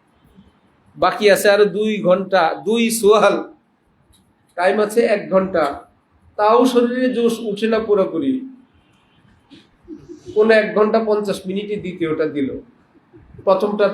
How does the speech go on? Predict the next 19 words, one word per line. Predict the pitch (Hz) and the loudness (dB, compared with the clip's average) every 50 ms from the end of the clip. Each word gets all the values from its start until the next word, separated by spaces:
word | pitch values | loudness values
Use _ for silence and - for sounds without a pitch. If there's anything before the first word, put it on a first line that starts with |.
| - - | -2 -2
টাইলস | 185 185 190 196 190 - | 0 0 0 0 -2 -4
করছে, | - 196 175 - - - 185 180 180 180 165 | -4 -4 -4 -4 -6 -10 -10 -8 -8 -8 -6
মোজাইক | 165 175 165 180 185 175 175 - | -6 -4 -2 0 -2 -2 -2 -6
করছে, | - 170 - - - - 170 165 165 165 - - - - - - _ _ _ _ _ _ - - - _ _ _ _ _ _ _ - | -8 -8 -8 -8 -4 -2 -2 -2 -2 -4 -8 -14 -20 -20 -20 -20 _ _ _ _ _ _ -20 -20 -20 _ _ _ _ _ _ _ -6
তারপরে | - 165 160 160 156 151 151 156 156 156 156 156 | -2 0 0 2 0 -2 -2 -4 -4 -2 -4 -4
গিয়ে | 151 156 151 147 147 143 - - - - _ _ _ - | -4 -2 -2 -2 -2 -4 -6 -10 -14 -20 _ _ _ -4
এমব্রয়ডারি | 175 170 170 170 165 165 170 165 170 165 | -2 -2 0 0 0 2 0 0 0 0
করছে, | 165 151 - - - 151 139 135 139 139 - - - - - - - - - - - - - - - - _ - - - - _ _ - - - - _ _ _ _ _ _ _ _ _ _ _ _ - - - _ _ _ _ _ - _ _ _ - - _ _ _ _ - 415 - - - - _ - | -2 -2 -4 -4 -2 -2 0 0 -2 -4 -8 -14 -20 -20 -20 -20 -20 -20 -18 -18 -18 -18 -18 -20 -20 -20 _ -20 -20 -20 -20 _ _ -20 -20 -20 -20 _ _ _ _ _ _ _ _ _ _ _ _ -20 -20 -20 _ _ _ _ _ -20 _ _ _ -20 -20 _ _ _ _ -20 -20 -20 -20 -20 -20 _ -4
লাল | 165 160 170 165 165 160 - | 0 0 2 2 2 2 0
কালি, | 160 160 165 160 160 | 0 0 0 0 0
নীল | 156 165 165 165 165 160 | 2 2 2 2 2 0
কালি, | 160 160 160 156 156 151 147 | -2 -2 -2 0 -2 -2 -2
সবুজ | 151 165 160 160 165 156 - - | -2 -4 -4 -4 -6 -6 -4 -2
কালি, | 170 165 160 156 156 151 151 151 - - _ _ _ _ _ _ _ _ _ _ - - _ _ _ _ _ - - - _ _ _ - - - _ _ _ - - _ _ _ - | -2 -2 -2 -2 -4 -6 -6 -10 -14 -18 _ _ _ _ _ _ _ _ _ _ -20 -20 _ _ _ _ _ -20 -20 -20 _ _ _ -20 -20 -20 _ _ _ -20 -20 _ _ _ -14
ঠিক | 147 147 196 | -8 -6 -4
আছে? | 196 196 - 254 214 151 - - - _ _ _ _ _ _ _ _ _ _ - | -2 0 2 2 2 2 0 -6 -14 _ _ _ _ _ _ _ _ _ _ -6
দুই | 170 175 214 214 175 | -2 0 2 2 4
ঘন্টা | 175 175 175 175 165 | 2 2 2 2 0
শেষ। | - - - 139 131 - - - - | -2 -2 -4 -6 -8 -8 -12 -14 -16